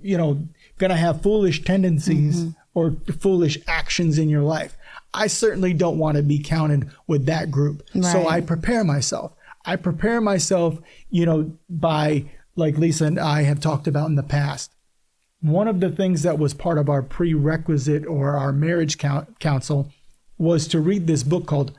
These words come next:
Speaker 1: Marriage on the Rock. And
Speaker 2: Mm.
Speaker 1: again, this is a great book by Jimmy Evans, and we are totally, uh, you
Speaker 2: We
Speaker 1: know,
Speaker 2: advocate for that book
Speaker 1: yeah,
Speaker 2: a lot.
Speaker 1: it,
Speaker 2: Yeah.
Speaker 1: it really, it, it did. It conti-,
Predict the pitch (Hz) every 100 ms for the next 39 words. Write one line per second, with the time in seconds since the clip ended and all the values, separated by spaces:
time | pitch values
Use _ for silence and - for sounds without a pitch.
0 | _ 131 139 147 147 147 - 143 135 139
1 | 147 175 - - - - - - 180 185
2 | 185 143 - - _ - 170 226 208 165
3 | 170 165 147 151 147 143 131 160 147 143
4 | 135 135 135 - - - 143 156 156 139
5 | 135 - 196 180 160 151 147 - - 135
6 | 131 147 190 190 - 185 175 165 180 160
7 | - 170 160 175 180 170 160 160 160 160
8 | - 170 165 226 208 220 214 202 214 214
9 | 185 240 160 - 196 - - 208 165 -